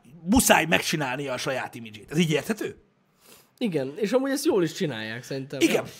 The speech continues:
Speaker 1: Ezt, tehát ezt a párhuzamot meg kell érteni, hogy gyakorlatilag most így ez van.
Speaker 2: Ja.
Speaker 1: Hasonló témakör. És pontosan amiatt, tehát így megértem a párhuzamot. A kettő között úgy nagyjából.
Speaker 2: Igen.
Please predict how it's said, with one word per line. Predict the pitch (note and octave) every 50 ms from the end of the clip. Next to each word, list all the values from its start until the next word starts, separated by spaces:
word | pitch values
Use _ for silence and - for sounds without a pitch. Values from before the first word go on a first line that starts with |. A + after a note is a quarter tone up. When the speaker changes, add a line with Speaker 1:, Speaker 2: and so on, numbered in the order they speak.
| - - - _ _
Speaker 1:
Ezt, | - G#3 A3 -
tehát | - C4 A3+ -
ezt | C4 -
a | F4+
párhuzamot | - E4+ D4 C4+ C4 A#3 F#3 A3+ A3 -
meg | - A#3+ -
kell | - - D#3
érteni, | D3 C3 C3 - - D3 C3+ D3+ G#3+
hogy | G#3 F3 C#3+
gyakorlatilag | B2 E3 F#3+ - D4+ D4 C#4 C4 - - A#3+ G#3+ F#3+ D#3+ - -
most | F#3 A3 G#3+ G#3+ -
így | F#3 F3
ez | F3+ - - A#2+ A#2+
van. | B2+ B2+ A#2 - - _ _ _ _ _ _ _ _ _ _ _ _ _ _ _ _ _ _ _ _ -
Speaker 2:
Ja. | - C4 F3 E3 C#3 D3+ - - _ _ _ _ _ _ _ _ _ _ _ _ _ _ _ _ _ _ _ _ _ _ -
Speaker 1:
Hasonló | - - A3 G#3+ - F#3 E3 D3+ C#3+ C3
témakör. | - C#3+ B2 A#2 A2+ - - - A2+ -
És | - D#3+ -
pontosan | - - - B3 A3+ E3 G3+ G#3
amiatt, | G#3 G#3 G3 F3 D#3 D3 -
tehát | - F#3+ F3+ - -
így | A#3+ B3+ C4
megértem | D4 - A#3+ G#3+ D#3 - - D#3+
a | C#3
párhuzamot. | - - A#2+ G#2+ G#2+ A#2 - - - - - _ - _ _ _ _ _ _ _ _ _ _ _ _ _ _ -
A | - D3
kettő | D3+ E3 C#3+ - C#3 C3
között | - D3 A#2+ C3 B2+ B2+ -
úgy | D3 C3+
nagyjából. | C3+ C#3 C#3 B2 B2 A#2+ A2+ A2 - - - -
Speaker 2:
Igen. | - A3 G3+ D#3+ D3 D3+